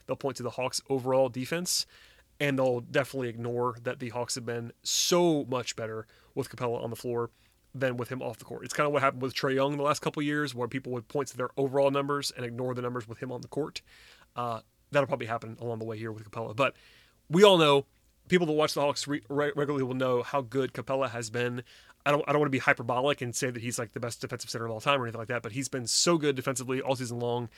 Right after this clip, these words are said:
and, uh, the rebounding speaks for itself. He's leading the league still. Just an awesome season for Capela, and that includes tonight. So, that's all of that for now on the individual stuff. Um, standings-wise, the Hawks, again, thirty and twenty-five.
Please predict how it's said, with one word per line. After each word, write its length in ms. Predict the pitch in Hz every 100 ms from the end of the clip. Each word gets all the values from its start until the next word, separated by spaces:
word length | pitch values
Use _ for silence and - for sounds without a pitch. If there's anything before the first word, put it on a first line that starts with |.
| - - _
and, 240 | 123 117 117
uh, 120 | 110
the 100 | 120
rebounding 400 | 120 135 139 131
speaks 160 | 139
for 120 | - 123
itself. 260 | - 131
He's 100 | 120
leading 160 | 127 117
the 60 |
league 200 | 123 139 131
still. 340 | 135 127 120 _ _
Just 160 | 160 156
an 80 |
awesome 220 | 156 147 131
season 240 | 135 127
for 80 | 120
Capela, 400 | 113 120 120 117 - -
and 140 | 120 123
that 160 | 123 - -
includes 440 | 120 - 117 110 -
tonight. 240 | 117 - _ _ - _ _ - - -
So, 280 | 214 151 - - - -
that's 200 | 147 147 -
all 220 | 156 156
of 100 | 127
that 220 | 147 147
for 160 | - 127
now 220 | 139 143
on 80 | 139
the 140 | 131
individual 480 | 131 123 147 190 185
stuff. 420 | - 220 - - - - -
Um, 300 | 143 135 123 -
standings-wise, 800 | - 175 185 202 180 175 190 190
the 80 | 131
Hawks, 240 | 156 -
again, 300 | 135 143 160
thirty 320 | 131 - 160
and 60 | 165
twenty-five. 540 | 160 156 139 151 160